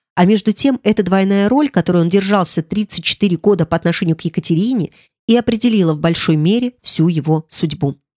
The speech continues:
Как бы Екатерина ни поступила после кончины Петра Третьего, она вряд ли сумела бы уничтожить роковые последствия событий, возведших ее на престол. Да и что она могла сделать?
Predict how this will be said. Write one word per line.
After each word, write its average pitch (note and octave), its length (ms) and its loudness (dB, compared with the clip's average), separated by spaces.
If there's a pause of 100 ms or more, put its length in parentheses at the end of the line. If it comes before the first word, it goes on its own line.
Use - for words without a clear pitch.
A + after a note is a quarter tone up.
(480)
Как C4 200 0
бы A#3+ 80 2
Екатерина A#3 500 0
ни G3+ 140 2
поступила A#3+ 520 -2
после F#3 240 0
кончины F3 400 0
Петра F3 300 -2
Третьего, D#3+ 480 -2 (160)
она G3 220 0
вряд C4+ 280 -2
ли E3 60 -2
сумела F#3+ 400 0
бы E3 140 0
уничтожить E3+ 600 -2 (280)
роковые F#3 400 2
последствия F3 580 -2
событий, E3 580 -2 (240)
возведших E3+ 540 0
ее D#3 160 0
на D#3 140 -2
престол. D3 480 -6 (320)
Да G3 100 2
и A#3+ 60 0
что D4+ 240 0
она B3+ 120 0
могла A#3+ 300 0
сделать? G3 500 -4